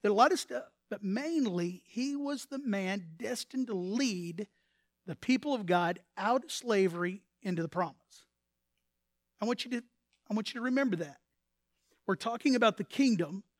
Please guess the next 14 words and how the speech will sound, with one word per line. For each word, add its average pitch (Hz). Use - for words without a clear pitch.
We're 196
talking 240
about 202
us 233
being 226
anointed 202
to 180
be 175
kings 247
or 214
queens. 202
Now, 226
watch 269
this. 190